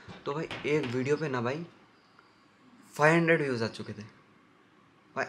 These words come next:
I am, मैं shock हो गया यार, ये क्या हो रहा है? मतलब ऐसे तो मेरे video पे बन के ऐसा कुछ views आए हैं, but ठीक है वो भी तो आए ना भाई, तो उससे इतना मुझे नहीं मिला। but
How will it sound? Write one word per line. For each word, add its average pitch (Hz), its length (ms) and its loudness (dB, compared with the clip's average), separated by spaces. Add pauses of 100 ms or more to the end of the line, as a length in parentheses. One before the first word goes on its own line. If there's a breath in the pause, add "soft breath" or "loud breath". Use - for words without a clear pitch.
(120)
I 143 140 10
am, 143 120 0 (320)
मैं 135 180 0
shock 147 280 12
हो 151 120 6
गया 147 120 6
यार, 151 200 6
ये 151 100 2
क्या 127 160 4
हो 120 120 6
रहा 110 120 2
है? 123 180 -2 (600 soft breath)
मतलब 135 140 2
ऐसे 139 240 8
तो 147 80 2
मेरे 143 360 6
video 131 240 4
पे 139 160 2
बन 120 260 4
के 123 220 2
ऐसा 120 260 4
कुछ 117 160 0
views 117 360 0
आए 101 220 6
हैं, 120 240 0
but 110 240 -4 (600)
ठीक 151 200 0
है 143 80 6
वो 120 160 4
भी 139 120 -4
तो 143 120 2
आए 107 240 8
ना 131 140 0
भाई, 113 180 0 (500 soft breath)
तो 131 80 -4
उससे 135 200 -4
इतना 139 360 6
मुझे 120 260 2
नहीं 120 140 4
मिला। 123 200 2
but 139 180 8